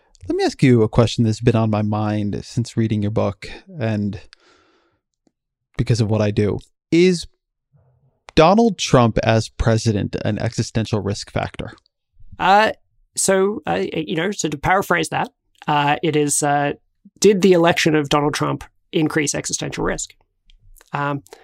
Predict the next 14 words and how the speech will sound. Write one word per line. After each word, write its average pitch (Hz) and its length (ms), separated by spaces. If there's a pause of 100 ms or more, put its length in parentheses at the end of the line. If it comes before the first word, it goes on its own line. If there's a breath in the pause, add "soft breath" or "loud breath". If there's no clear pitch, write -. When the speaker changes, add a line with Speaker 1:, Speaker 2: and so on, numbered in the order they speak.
(540 loud breath)
Speaker 1:
Or 127 220
even 117 240
Speaker 2:
uh, 117 40
Speaker 1:
more 120 120
to 117 60
the 110 60
Speaker 2:
s- - 80
Speaker 1:
point, 120 200
would 113 120
his 101 140
reelection? 123 500 (540)
Speaker 2:
Would 156 220
his 160 160
reelection? 160 560